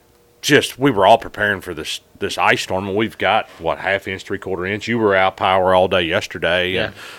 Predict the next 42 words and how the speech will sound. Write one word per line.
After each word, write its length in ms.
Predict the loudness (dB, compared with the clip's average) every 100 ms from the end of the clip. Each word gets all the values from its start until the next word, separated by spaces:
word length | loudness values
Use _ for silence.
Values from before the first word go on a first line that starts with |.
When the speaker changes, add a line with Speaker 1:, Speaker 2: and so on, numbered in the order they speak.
| -8
Speaker 1:
so 200 | 6 8
we've 180 | 8 6
been 160 | 6 6
dealing 300 | 4 4 2
kind 160 | 2
of 80 | 2
with 80 | -2
this 120 | 0
ice 220 | 0 0
storm 260 | -2 -4 -4
and 200 | -8 -8
large 360 | 2 2 2 0
power 280 | 2 4 4
outages. 420 | 0 -4 -10 -6
So 200 | -2 -2
there 160 | -2 -8 -4
wasn't 460 | 6 8 8 0 -4
much 180 | -4 -4
communication 540 | -10 -4 -4 -4 -4
later 160 | -4 -4
in 60 |
the 40 | -2
week, 180 | -2 -2
and 120 | 0
I 120 | 0
guess 280 | 2 -2 -2 -18 0
I 120 | 4
took 240 | 6 4 2
for 100 | -2
granted 340 | 2 2 2
that 120 | -2 2
he 100 | 4
already 380 | 6 4 0
knew, 420 | 4 6 8 4 -2 -12 -20 -18 0
and, 380 | 4 6 6 4
uh, 180 | 4 2 -10 6
but 420 | 12 12 12 8 -20 _ 4
it 100 | 8
is 160 | 8
what 160 | 8 6
it 80 | 6
is. 240 | 4 2